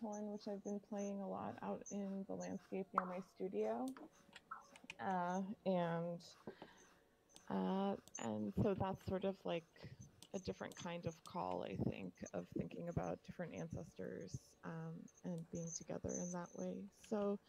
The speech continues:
I thought if you guys feel comfortable unmuting your mics, that I kind of wanted to explore new ways of being together in this space with our, like, to feel the body a bit more. And so I thought the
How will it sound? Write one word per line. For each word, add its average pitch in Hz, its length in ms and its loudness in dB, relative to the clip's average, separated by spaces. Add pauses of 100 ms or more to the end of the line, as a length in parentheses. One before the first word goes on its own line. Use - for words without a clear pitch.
(400)
I 220 120 0 (140)
thought 240 280 -4 (160)
if 233 160 -6
you 226 160 -8
guys 226 180 -8 (120)
feel 240 140 -10 (100)
comfortable 185 800 -10 (100)
unmuting 180 540 -14 (140)
your - 140 -6 (140)
mics, - 680 -10 (800)
that 190 340 -4 (220)
I 208 60 -4 (120)
kind 214 140 -6
of 240 120 -8
wanted 233 240 -6
to - 100 -6
explore 190 420 -6
new 185 240 -8
ways 170 300 -6
of 175 80 -6 (380)
being 170 260 -4 (120)
together 165 520 -4
in 165 140 -2
this 165 160 -6 (180)
space 165 300 -4 (260)
with 180 200 -4
our, 180 120 -4 (140)
like, 165 120 -4 (160)
to 185 100 -2
feel 185 200 -2
the - 140 -6
body 156 380 -4
a 196 140 -4
bit 202 100 -6 (100)
more. 208 340 -4 (140)
And 190 120 -6 (120)
so 190 80 0
I 180 180 -2 (160)
thought 185 280 -2 (1200)
the 220 80 -2